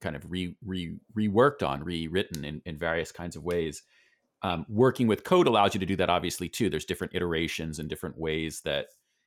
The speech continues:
um, your project can unfold over time.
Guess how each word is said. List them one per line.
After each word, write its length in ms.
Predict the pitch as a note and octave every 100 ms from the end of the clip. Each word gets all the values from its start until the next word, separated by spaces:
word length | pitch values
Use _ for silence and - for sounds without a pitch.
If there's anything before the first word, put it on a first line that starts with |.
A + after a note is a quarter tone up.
| _ F2
um, 320 | D#2 C#2+ - -
your 120 | D2+
project 360 | F#2+ E2 E2+
can 100 | G2
unfold 460 | D#2+ D#2 - F2 F#2
over 200 | D#2+ D#2
time. 460 | - D2 D2 D2